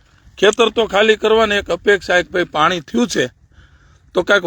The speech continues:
વાવેતર કરીએ, પણ વાવેતર કરવાના રૂપિયા તો ઘરમાં હોવા જોઈએ ને, બિયારણ કે ખાતરના ખેડ કરવાના. ભાઈ સુરેશભાઈ, તમે તો કાંઈક લખો, કિસાન નેતા છો યાર, બોલો, બોલો, તમે બધા બોલો યાર.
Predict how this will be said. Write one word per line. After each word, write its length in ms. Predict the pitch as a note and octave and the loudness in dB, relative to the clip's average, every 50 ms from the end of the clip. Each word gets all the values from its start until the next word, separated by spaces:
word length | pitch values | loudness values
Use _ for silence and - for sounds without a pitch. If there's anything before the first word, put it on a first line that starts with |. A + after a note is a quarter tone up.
| D3+ | 2
વાવેતર 400 | D3 E3 F#3+ A3 A3+ - - A#3 A3 | 4 4 4 4 2 2 0 -2 0
કરીએ, 300 | - A#3 A3+ A#3+ A#3+ A#3 | 0 -2 0 0 0 -2
પણ 240 | A3 A#3 F#3 D#3+ D3+ | -2 -4 -4 0 2
વાવેતર 360 | E3 F#3+ A3 A3+ - - A#3 A3 | 2 4 2 2 0 -2 -4 -4
કરવાના 500 | - A#3 A#3 A#3+ B3+ B3+ A#3+ A3+ F3+ D#3 | -4 -2 0 0 0 0 2 0 0 -2
રૂપિયા 360 | F3 G#3 - - A3 A3+ A3 | -4 -6 -4 -2 -2 0 0
તો 60 | A3+ G3+ | -2 -2
ઘરમાં 340 | F3 G3 G#3+ A3 A#3 A3+ G#3+ | 0 0 0 2 2 2 2
હોવા 200 | G3+ G#3+ A#3+ B3 A3+ | 2 4 4 4 2
જોઈએ 140 | B3+ C#4 D4+ | 0 -2 -4
ને, 60 | B3+ | -4
બિયારણ 400 | F#3 G#3+ A3+ A3+ A#3 A3+ A3 - | -4 0 2 2 2 2 0 -2
કે 160 | - G3+ F#3+ | -6 -6 -8
ખાતરના 520 | D#3+ - E3+ F#3+ F#3+ - G3 F3+ E3+ D#3 C3+ - | -4 -2 -4 -4 -2 -4 -8 -6 -6 -8 -8 -6
ખેડ 200 | - E3 E3+ D#3+ D3 - | -4 -4 -4 -4 -4 -4
કરવાના. 360 | D#3+ D3 C#3+ C3+ C#3 D3+ - _ _ _ _ - - _ _ _ _ _ _ - | -4 -2 0 0 -2 -4 -8 _ _ _ _ -20 -20 _ _ _ _ _ _ 0
ભાઈ 220 | E3 F#3+ G3+ - | 0 0 0 0
સુરેશભાઈ, 520 | - G#3 A3+ B3 A#3 F#3+ G3+ A#3+ A#3 G3+ - | -2 0 2 2 2 2 0 0 0 0 -2
તમે 180 | F#3 F#3 G#3+ A3+ | -4 -4 -4 -6
તો 100 | G#3 G#3 F#3 | -8 -8 -6
કાંઈક 220 | - G#3 G#3 F#3 | -4 -4 -4 -4
લખો, 300 | E3+ F#3 F#3 - A3+ G#3+ | -4 -6 -4 -2 -4 -4
કિસાન 400 | - - F3+ F3+ - G#3 F3+ D#3+ | -4 -6 -10 -4 -2 -2 0 0
નેતા 300 | D3+ D3+ D#3+ - D#3+ D3 | -2 -4 -2 -2 -2 -4
છો 240 | C#3 - E3+ D3 D3 | -2 -4 -2 0 2
યાર, 200 | C#3+ D3 D#3+ D#3+ | 2 2 2 0
બોલો, 260 | D3+ C#3+ E3 F#3 F#3+ F3+ | 0 0 2 2 2 2
બોલો, 300 | D#3 D#3 F3+ F#3 F#3 F3 | 2 2 2 2 2 2
તમે 220 | E3 E3+ D#3+ D#3+ D#3+ | 0 -2 -6 -8 -6
બધા 240 | D#3+ D#3 F3 E3+ C3+ B2+ | -2 -2 -2 -2 -2 -4
બોલો 200 | D3+ D3+ D3+ D3+ | -4 -2 0 0
યાર. 200 | C#3 C3 C3+ C#3 | 0 0 -2 -4